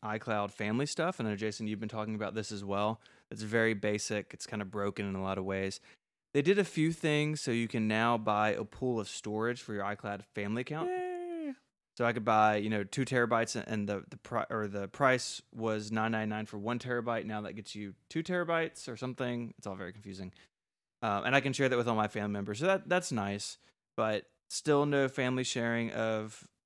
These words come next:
Speaker 1: photo libraries, still no, um, real cohesive way, I think, to, to manage some of this stuff in, like, a, a centralized place, in a centralized way. I think they've gotta circle back to that, 'cause a lot of people are using this stuff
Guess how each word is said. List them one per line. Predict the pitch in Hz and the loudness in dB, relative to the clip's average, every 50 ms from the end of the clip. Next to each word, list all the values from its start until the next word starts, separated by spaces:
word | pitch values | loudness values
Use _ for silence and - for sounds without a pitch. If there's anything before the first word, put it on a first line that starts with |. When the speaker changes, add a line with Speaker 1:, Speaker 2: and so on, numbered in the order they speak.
| _ _ - | _ _ 0
Speaker 1:
photo | 123 120 117 120 117 | 2 4 4 4 4
libraries, | 107 107 104 104 98 104 104 101 98 98 101 101 98 - - - _ - | 4 2 2 2 0 0 0 0 0 -2 -4 -6 -6 -10 -12 -14 _ -14
still | - - - 113 110 110 110 | -8 -4 0 2 2 2 2
no, | 110 110 107 107 104 104 104 101 104 _ _ _ _ _ _ _ _ _ _ - | 2 2 2 2 2 2 0 -2 -4 _ _ _ _ _ _ _ _ _ _ -4
um, | 107 101 98 98 98 95 92 | -2 -2 0 -2 -2 -4 -2
real | 113 117 117 117 117 113 101 - _ _ - | 0 2 4 4 4 2 0 -4 _ _ -10
cohesive | - 127 120 123 120 131 123 110 110 | -6 -6 -4 -4 -4 -6 -6 -4 0
way, | 113 110 110 107 | 0 2 2 0
I | 104 | -2
think, | - - 117 110 107 - | -4 -4 -4 -4 -4 -6
to, | - 117 110 104 104 104 101 | -8 -8 -6 -4 -4 -6 -6
to | - - | -6 -6
manage | 110 107 104 113 135 156 151 131 - | -4 -2 -2 0 0 0 0 0 0
some | 123 110 110 107 | 0 0 0 0
of | 104 | -2
this | 110 104 - | -2 -4 -4
stuff | - 113 107 101 - | -4 -4 -6 -6 -6
in, | 110 | -10
like, | 107 - | -10 -8
a, | 110 95 58 - | -8 -8 -8 -8
a | 113 | -8
centralized | - - - 117 110 - 113 107 104 101 101 - - | -8 -8 -6 -6 -6 -6 -6 -6 -6 -6 -8 -10 -12
place, | - - 113 107 104 101 - | -12 -10 -10 -10 -8 -10 -10
in | 113 | -10
a | 104 | -10
centralized | - 107 104 113 107 101 101 98 107 | -10 -10 -8 -8 -8 -8 -8 -10 -10
way. | 113 107 104 104 107 - _ _ _ _ _ _ _ _ _ _ - | -10 -8 -8 -8 -10 -12 _ _ _ _ _ _ _ _ _ _ 0
I | 135 | 2
think | 143 156 160 | 2 2 4
they've | 160 143 123 | 2 2 4
gotta | 135 127 127 123 120 | 6 6 6 6 4
circle | - - 120 - 113 104 | 0 -2 -4 -4 -4 -4
back | 95 98 101 101 - | -2 -2 -2 -2 -4
to | - 139 | -4 -2
that, | 131 139 143 147 - | -2 0 0 0 -2
'cause | 113 113 | -4 -4
a | 113 | -2
lot | 110 113 113 117 | 0 0 0 0
of | 113 | 0
people | 127 120 - 120 | -2 -4 -4 -4
are | 110 | -4
using | 107 107 107 101 110 107 | -2 -2 -4 -2 -4 -4
this | 104 101 - | -4 -4 -6
stuff | - - 107 101 98 95 - - - | -8 -8 -6 -6 -8 -8 -12 -16 -20